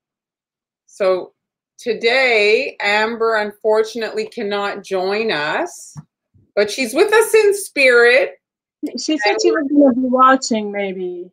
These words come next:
Speaker 1: She was gonna be watching. So let's just run through, say some hellos.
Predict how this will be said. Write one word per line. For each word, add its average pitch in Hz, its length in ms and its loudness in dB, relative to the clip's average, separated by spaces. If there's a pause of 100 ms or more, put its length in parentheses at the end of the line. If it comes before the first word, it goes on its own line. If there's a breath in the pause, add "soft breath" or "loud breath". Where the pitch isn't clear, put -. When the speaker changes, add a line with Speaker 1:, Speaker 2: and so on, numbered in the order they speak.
(100)
Speaker 1:
She - 220 -20
was 196 140 -6
gonna 196 220 -4
be 202 140 -2
watching. 214 840 -4 (720)
So 190 340 0
let's 208 240 2
just 240 280 -6
run 240 240 0
through, 240 160 -8 (140)
say 226 180 2
some - 180 -12
hellos. 214 840 4